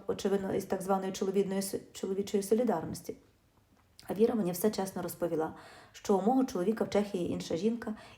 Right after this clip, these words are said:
і тому він не приїхав на весілля до нашої доньки. Ігор додому не приїжджав і на мої дзвінки не відповідав, просто як у воду канув. Я через це багато плакала, але потім усвідомила, що слізьми горю не поможеш.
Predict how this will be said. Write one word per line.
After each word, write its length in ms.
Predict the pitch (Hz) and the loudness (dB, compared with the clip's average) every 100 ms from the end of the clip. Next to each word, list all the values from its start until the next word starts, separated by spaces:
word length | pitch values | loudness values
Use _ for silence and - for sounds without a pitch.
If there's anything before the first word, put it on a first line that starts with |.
| - | -8
і 60 | |
тому 260 | 196 196 262 | -4 0 2
він 120 | 247 | 2
не 80 | 175 | 0
приїхав 400 | - 175 214 233 | 0 -2 -2 -2
на 80 | 180 | -4
весілля 380 | 170 - 190 208 | -6 -4 -2 -2
до 100 | 165 | -2
нашої 320 | 170 - 180 | -6 -2 -2
доньки. 380 | - - - - _ _ _ - - - _ _ _ | -2 -6 -10 -16 _ _ _ -20 -20 -20 _ _ _
Ігор 260 | - 285 247 | -2 2 4
додому 320 | 202 214 220 | 4 6 6
не 100 | 208 | 6
приїжджав 520 | 208 208 208 240 269 - | 4 2 2 2 0 -2
і 180 | - 196 | -4 -2
на 100 | 190 | -2
мої 200 | 185 233 | 0 0
дзвінки 340 | 202 175 175 | 0 0 2
не 80 | 202 | 2
відповідав, 520 | 202 - 190 190 156 160 - - - - | 0 -2 -4 0 -2 -4 -18 -20 -20 -2
просто 340 | 233 285 254 | 0 2 4
як 140 | 240 | 6
у 40 | 220 | 6
воду 300 | 185 170 165 | 6 4 4
канув. 380 | - - - - - - - - _ | 0 0 -2 -8 -12 -20 -20 -20 _
Я 240 | 214 214 214 | -2 0 0
через 380 | - 208 208 - - | 2 2 2 -8 0
це 140 | 214 | 2
багато 360 | 208 202 202 208 | 4 2 2 0
плакала, 560 | 214 240 269 180 - | 0 2 2 -2 -2
але 160 | - 202 | 0 -2
потім 340 | 208 247 240 | 0 0 0
усвідомила, 600 | 202 - 196 226 226 208 | -2 -2 4 4 6 2
що 160 | 214 - | 0 -2
слізьми 440 | 214 220 247 233 | 0 2 4 2
горю 280 | 220 196 208 | 2 4 4
не 100 | 214 | 4
поможеш. 640 | 220 240 208 170 - - | 2 0 2 0 -4 -14